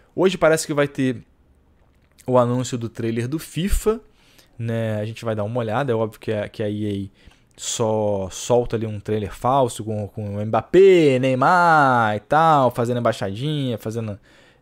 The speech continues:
é, um monte de lacroqueta. Mas a gente vai dar uma olhada também nisso aí, provavelmente mais tarde tem um vídeo sobre o fifa.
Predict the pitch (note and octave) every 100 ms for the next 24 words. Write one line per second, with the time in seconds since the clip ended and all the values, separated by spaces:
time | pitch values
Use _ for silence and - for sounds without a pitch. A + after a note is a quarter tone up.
0 | - G#2+ G#2 G2 G2 F#2+ F#2+ G2+ A2+ A#2
1 | A2 G#2 G#2+ - A2+ - B2+ D3 D#3 E3
2 | D#3+ _ _ _ _ _ - G3+ F#3 F3+
3 | D#3 C3 C3 A#2 A2 A2+ G#2+ G#2+ G#2+ G#2
4 | G2+ G#2+ A2 A2+ A2 A2 G#2+ - G#2+ -
5 | G#2+ G#2 G#2 - _ _ - _ G#2+ G#2+
6 | G2 G#2 G2+ G2+ - G#2 G2+ G#2 G#2 -
7 | - _